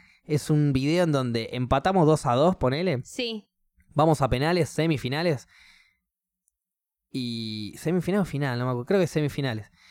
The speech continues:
Speaker 1: Y yo hice de los dos goles, ponele, de, para, para el dos a dos.
Speaker 2: Sí.
Speaker 1: Entonces, y yo era goleador de ese torneo. Los cuartos de final lo habíamos ganado seis a cinco. Yo lo metí los seis goles.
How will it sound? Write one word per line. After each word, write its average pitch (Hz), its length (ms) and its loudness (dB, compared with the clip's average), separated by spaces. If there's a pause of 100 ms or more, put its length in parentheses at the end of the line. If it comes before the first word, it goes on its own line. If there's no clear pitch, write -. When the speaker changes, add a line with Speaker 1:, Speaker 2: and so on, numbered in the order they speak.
(640)
Speaker 1:
Y 123 760 -2
yo - 160 0
hice 170 220 0
de 131 120 2
los 123 120 4
dos 151 140 6
goles, 170 300 6
ponele, 131 380 0
de, 107 160 0
para, 101 460 -4
para 90 220 -8
el 95 140 -10
dos 120 220 -4
a 98 60 -2
dos. 202 400 2
Speaker 2:
Sí. 226 260 -10
Speaker 1:
Entonces, 139 320 -4
y 107 40 -8
yo - 140 0
era 175 140 2
goleador 131 440 4
de 139 80 4
ese 117 160 -6
torneo. 147 600 -2
Los 120 200 -2
cuartos 170 300 2
de 143 60 0
final 156 400 -4
lo 127 100 0
habíamos 139 260 0
ganado 135 200 0
seis 160 360 -4
a 135 80 -2
cinco. 170 400 -4
Yo - 160 -2
lo 139 160 4
metí 123 220 -2
los 131 140 -2
seis 131 140 0
goles. 151 300 2